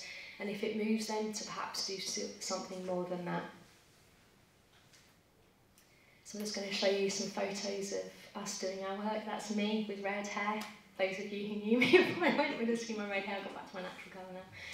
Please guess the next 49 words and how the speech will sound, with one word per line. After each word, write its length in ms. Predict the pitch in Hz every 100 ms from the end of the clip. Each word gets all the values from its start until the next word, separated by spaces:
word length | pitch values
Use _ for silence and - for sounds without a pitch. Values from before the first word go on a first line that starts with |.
| - - 208
Um, 220 | 190 196
but 100 | 214
this 260 | 233 226 233
was 280 | 220 214 -
the, 380 | 208 202 202 - -
um, 200 | 190 202
hill 320 | 208 226 220
that 160 | 226 -
I 20 |
stood 320 | - - 196
at 100 | 196
the 60 | -
bottom 380 | 202 202 - 202
of 200 | 208 208
with 180 | 190 190
my 120 | 185 185
teammates, 800 | - 214 208 202 208 214 - - - -
waiting 360 | 208 202 208 -
for 120 | 196
children 480 | - 190 185 185 185 -
to 100 | 226
come 260 | 214 185 185
down, 280 | 190 202
and 100 | 190
that's 160 | 170 -
the 100 | -
jacket. 380 | 196 190 196 226
I 60 | 196
didn't 220 | 202 226
wear 180 | 185 185
it 160 | 185
tonight, 380 | - 175 180 196 -
but 100 | -
if 100 | 202
any 80 |
of 100 | 185
you 60 | -
want 120 | -
to 80 | -
see 140 | -
it, 120 | 196 190
I 100 | 185
do 100 | 180
have 200 | 180 190
it 80 | 202
in 60 |
my 80 | 190
wardrobe. 1200 | 190 190 208 214 - - 240 226 339 - 349 254
<laughs> 100 | 226